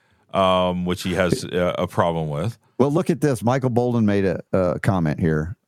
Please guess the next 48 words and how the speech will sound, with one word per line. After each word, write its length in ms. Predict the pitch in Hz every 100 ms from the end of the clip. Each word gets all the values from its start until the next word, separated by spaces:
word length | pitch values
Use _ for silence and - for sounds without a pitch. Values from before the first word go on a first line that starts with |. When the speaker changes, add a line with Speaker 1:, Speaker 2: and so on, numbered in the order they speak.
| -
Speaker 1:
Okay. 300 | 82 87 78 - - _ -
Speaker 2:
Uh, 180 | 95 92
let 80 |
me 100 | 98
just 240 | 92 90 - _ -
type 220 | 117 107
that 160 | 110 101
in 80 | 104
and 80 | 98
I'll 120 | 92
show 260 | - 117 98
you. 320 | 90 90 85
So 280 | - 90 82
it'll 180 | 98 92
show 220 | - 101
up 120 | 87
on 140 | 92 85
screen. 480 | - 95 85 69 101
So 220 | 110 87
Bolden 460 | 107 160 165 123
says, 420 | 107 104 87 107 - - - - -
"What 180 | 131
if 60 | 170
he 120 | 185
smells 480 | - - 147 147 123
nice? 480 | 180 - - - -
<laughs> 20 |
Is 180 | 120 -
it 120 | 196
the 160 | - 180
smell 260 | - 170 170
Speaker 1:
Well, 480 | 175 339 359 349
that's 260 | 330 - -
Speaker 2:
or 140 | 370 349
Speaker 1:
true. 180 | 220
Speaker 2:
rolling 400 | - - 214 -
Speaker 1:
You 40 | 117
know? 160 | 127 127
Speaker 2:
around 360 | 208 185 180
the 80 | 170
mat?" 580 | 156 175 160 - - - - _ _ _ _ _ _ - - -
Speaker 1:
I 100 | -
mean, 120 | 156 -
Speaker 2:
I 140 | -
Speaker 1:
come 120 | 226
on. 80 | 262
Speaker 2:
guess. 200 | 135
Speaker 1:
You, 60 | 95